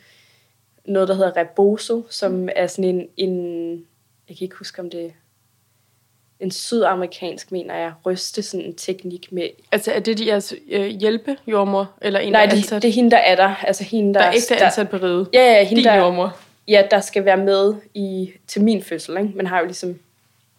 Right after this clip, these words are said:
Speaker 1: en jordmor hver
Speaker 2: Okay,
Speaker 1: til
Speaker 2: så det, det her er faktisk et, øh,
Speaker 1: Ja.
Speaker 2: anerkendt, øh, redskab? Altså.
Speaker 1: Yes, det er det,
Speaker 2: Okay,
Speaker 1: ja.
Speaker 2: cool.
Speaker 1: Ja, ja. Og det er noget med, altså, man ligesom får, øh, viklet et, øh, et tørklæde. Man ligger i forskellige sådan, stillinger, og så det her tørklæde omkring maven.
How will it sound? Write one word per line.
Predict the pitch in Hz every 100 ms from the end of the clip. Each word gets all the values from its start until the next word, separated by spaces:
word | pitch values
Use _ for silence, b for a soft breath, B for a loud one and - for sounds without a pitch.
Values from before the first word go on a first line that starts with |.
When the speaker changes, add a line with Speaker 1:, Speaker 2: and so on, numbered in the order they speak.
| _ -
Speaker 1:
en | 185
jordmor | 175 170 175
hver | 160 -
Speaker 2:
Okay, | 220
Speaker 1:
til | 190
Speaker 2:
så | 220
det, | 202 -
det | 233
her | 247
er | 247
faktisk | 220 214 226
et, | 202
øh, | 196 180 170 - _ _ _ _ -
Speaker 1:
Ja. | 185
Speaker 2:
anerkendt, | 202 240 233 233 190 190
øh, | 180 165
redskab? | 190 247 - 233 196 190 - _ 208
Altså. | 190 190
Speaker 1:
Yes, | 294 294 -
det | - 233
er |
det, | 208 220
Speaker 2:
Okay, | 208
Speaker 1:
ja. | 196 180 _
Speaker 2:
cool. | 196 190 - - _ -
Speaker 1:
Ja, | 185
ja. | - _ b b b b
Og | 202 196
det | 202
er | 202 202
noget | 214 214 214
med, | 202 -
altså, | 196 190
man | 190
ligesom | 196 - 202 196 -
får, | - 202 180 - 196
øh, | 190 185
viklet | 185 190 190 196 -
et, | - -
øh, | 175 - - - - - -
et | 190
tørklæde. | - 185 185 226 208 202 _ _ _ _ _ _
Man | 202 190
ligger | 202 220
i | 233
forskellige | 226 - 196 185
sådan, | 180
stillinger, | - 240 240 262 262 247
og | 247
så | 196
det | 208
her |
tørklæde | 196 202 196 - 196
omkring | 196 214 -
maven. | 185 170 175 196